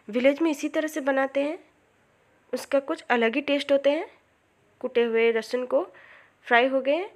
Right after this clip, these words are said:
अब यहाँ पर हम अदरक एकदम लिक्विड पेस्ट में दो चम्मच करीब अदरक डालेंगे। अब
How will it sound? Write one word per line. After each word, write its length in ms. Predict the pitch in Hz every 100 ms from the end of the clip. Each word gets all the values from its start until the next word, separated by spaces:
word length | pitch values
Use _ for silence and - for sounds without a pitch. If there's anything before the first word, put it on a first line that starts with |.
| -
अब 260 | 233 320 - -
यहाँ 160 | 233 226
पर 140 | 233
हम 140 | 262 370 - -
अदरक 560 | 214 214 277 - - -
एकदम 340 | 233 254 311
लिक्विड 340 | 247 233 247 -
पेस्ट 340 | 233 240 247
में 140 | 269 453 - _ _ _ _ -
दो 160 | 226
चम्मच 320 | 226 214 208 -
करीब 320 | 220 262 -
अदरक 280 | 226 202 208
डालेंगे। 420 | 208 202 220 262 427 - _ _ _ _ _ _ _ _ _ _ _ _ _ _ _ - - _ _ _ _ _ _ _ _ _ _ _ _ -
अब 200 | 262